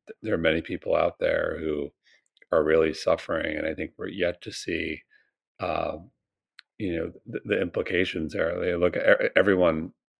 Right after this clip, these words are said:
s-, so many people have had covid, I think, <laughs> and,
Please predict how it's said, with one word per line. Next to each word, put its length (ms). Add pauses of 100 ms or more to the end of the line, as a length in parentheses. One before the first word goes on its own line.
(160)
s-, 180
so 180
many 140
people 340
have 120
had 140
covid, 360
I 100
think, 260 (440)
<laughs> 440
and, 380